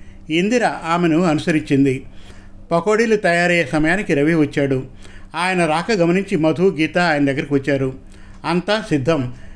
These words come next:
లీగల్ వ్యవహారం కొంత సమయం పడుతుంది. ఆ మాట విని వంటగదిలోంచి వచ్చిన ఇందిర దగ్గరకు వెళ్ళి, "నీవు మంగళసూత్రం తీసివేయవచ్చు. నీకు విముక్తి పత్రం శేఖర్ రాసిచ్చాడు,"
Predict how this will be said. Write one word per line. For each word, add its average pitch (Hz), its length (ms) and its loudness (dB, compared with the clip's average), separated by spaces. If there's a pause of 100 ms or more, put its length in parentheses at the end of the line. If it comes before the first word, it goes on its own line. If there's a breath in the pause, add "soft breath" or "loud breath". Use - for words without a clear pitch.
(140)
లీగల్ 214 400 0
వ్యవహారం 170 680 0
కొంత 156 240 0
సమయం 156 340 0
పడుతుంది. 131 600 -2 (680 loud breath)
ఆ 180 140 0
మాట 175 300 0
విని 226 220 2
వంటగదిలోంచి 180 680 2
వచ్చిన 156 300 0
ఇందిర 156 360 2
దగ్గరకు 147 340 -2
వెళ్ళి, 160 480 2 (500 loud breath)
"నీవు 190 400 2
మంగళసూత్రం 175 960 0
తీసివేయవచ్చు. 156 840 0 (560 loud breath)
నీకు 220 360 2
విముక్తి 165 420 2
పత్రం 185 360 -2
శేఖర్ 160 400 -2
రాసిచ్చాడు," 139 600 -2